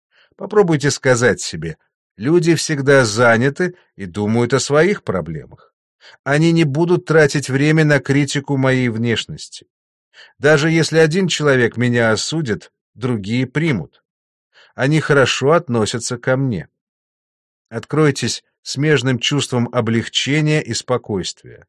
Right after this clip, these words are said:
Расслабьтесь и позвольте новому пониманию погрузиться в вас. Теперь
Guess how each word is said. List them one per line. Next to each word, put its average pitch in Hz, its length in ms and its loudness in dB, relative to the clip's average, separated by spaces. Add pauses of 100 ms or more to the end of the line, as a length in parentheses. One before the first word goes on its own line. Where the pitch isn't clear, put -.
(380)
Расслабьтесь 143 840 0 (220)
и 123 80 -12
позвольте 143 640 0
новому 139 500 4
пониманию 127 720 2
погрузиться 120 800 -4
в 78 80 -12
вас. - 340 -18 (760)
Теперь 127 540 -4